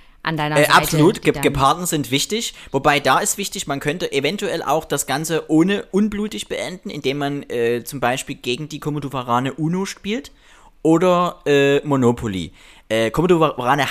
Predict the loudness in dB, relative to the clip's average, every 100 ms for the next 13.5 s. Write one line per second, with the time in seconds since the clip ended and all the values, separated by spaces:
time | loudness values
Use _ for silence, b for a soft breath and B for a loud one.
0 | 0 0 0 0 0 2 2 0 -6 -6
1 | -8 -8 -6 -6 -4 -4 0 0 -2 -10
2 | 0 0 0 -4 -4 -6 -8 -4 -2 -2
3 | -4 -4 -4 -6 -8 -8 -4 -2 -2 -4
4 | -4 B B B _ -2 6 6 4 -8
5 | -4 -4 -4 -4 -8 -6 -8 -12 -8 -8
6 | -8 -12 -14 -10 -8 -6 -6 -6 -4 -4
7 | -6 B B B -8 -6 -4 -2 -2 -2
8 | -6 -4 -4 -4 -6 -6 -4 -4 -4 -4
9 | -2 -2 -4 -4 -2 -2 -6 B B -6
10 | -6 0 2 2 0 -2 -2 -2 -4 -2
11 | -2 0 0 0 -8 B B -2 4 6
12 | 4 0 2 2 0 -6 b _ 6 6
13 | 6 2 2 0 -12